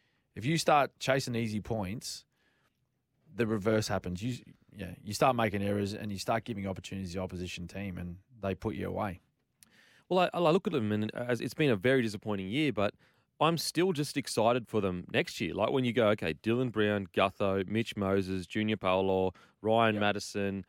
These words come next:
Speaker 2: R C G,
Speaker 1: Yeah.
Speaker 2: y-, Sean Lane. Like, this side is still a really, really good rugby league side. It
Speaker 1: Mm.
Speaker 2: just, it just hasn't come together for them this year, and, and so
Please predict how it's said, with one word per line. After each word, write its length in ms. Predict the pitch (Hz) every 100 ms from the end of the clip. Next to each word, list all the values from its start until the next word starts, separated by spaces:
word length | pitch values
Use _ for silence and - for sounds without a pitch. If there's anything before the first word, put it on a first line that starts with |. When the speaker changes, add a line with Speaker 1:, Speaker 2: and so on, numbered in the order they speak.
| -
Speaker 2:
R 200 | 107 113
C 280 | - 117 110
G, 560 | - - 110 104 101 - - _
Speaker 1:
Yeah. 300 | - 127 123 107 - -
Speaker 2:
y-, 120 | 147
Sean 380 | 139 - 139 135
Lane. 420 | 123 117 117 117 117
Like, 200 | 120 -
this 120 | -
side 360 | - 147 156 123
is 100 | -
still 380 | - 139 139 101
a 180 | 90 92
really, 640 | 98 127 160 151 131 104
really 360 | 95 104 101 95
good 180 | 95
rugby 280 | 95 92 90
league 260 | 90 107 156
side. 360 | - 85 78 - -
It 120 | 101
Speaker 1:
Mm. 20 |
Speaker 2:
just, 340 | - 139 90 80 _ _ _ _ _ _ -
it 120 | -
just 200 | 156 139
hasn't 500 | - - 123 135 120
come 220 | 117 113
together 280 | 101 95 101
for 160 | 110 110
them 140 | 101
this 240 | 98 - 104
year, 180 | 98
and, 160 | 95 95 -
and 180 | 120 110
so 280 | 120 110